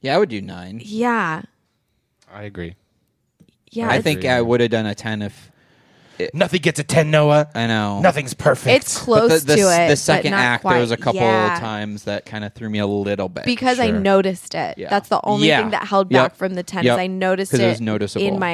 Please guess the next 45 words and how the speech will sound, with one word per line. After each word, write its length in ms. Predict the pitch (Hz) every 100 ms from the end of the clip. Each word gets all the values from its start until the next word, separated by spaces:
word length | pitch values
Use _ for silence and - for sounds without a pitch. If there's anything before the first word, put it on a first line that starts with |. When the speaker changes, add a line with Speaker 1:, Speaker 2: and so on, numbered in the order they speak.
| 170
Speaker 1:
Hundred 40 |
percent. 200 | 123 107
Speaker 2:
experience 480 | 175 175 165 170 185
of 60 | 180
the 60 |
movie. 580 | 175 175 175 190 220 254 - _ _ _ _
Not 240 | 190 190 185
even 220 | 190 170
trying 240 | - 170
to 80 | 156
criticize, 640 | - 185 180 - 160 156
just 200 | - 170
like, 200 | - 156 -
"Oh, 120 | 226
I 100 | 175
feel, 340 | - 196 185 -
something 340 | - 220 214
feels 180 | 190 175
awkward," 480 | - 180 - 127 123
Speaker 1:
Mm-hmm. 200 | 101 104 104
Speaker 2:
and 120 | -
then 60 | 196
it 80 | -
went 140 | 85
away. 280 | - - 185 -
Speaker 1:
But 100 | 120
I 40 | 117
Speaker 3:
Yeah. 80 |
Speaker 1:
totally 340 | 87 127 127 131
agree 260 | 117 120
with 140 | 113 107
this 160 | 110
being 240 | - 110 107
on 120 | 104
A 140 | 87
F 140 | 104 -
I's 260 | 104 104
list 260 | 104 104 -
as 140 | 104 -
high 200 | 104 110
as 160 | 107
it 60 | 110
Speaker 3:
Totally. 140 | 107
Speaker 1:
is. 200 | 107 104
I 60 | 104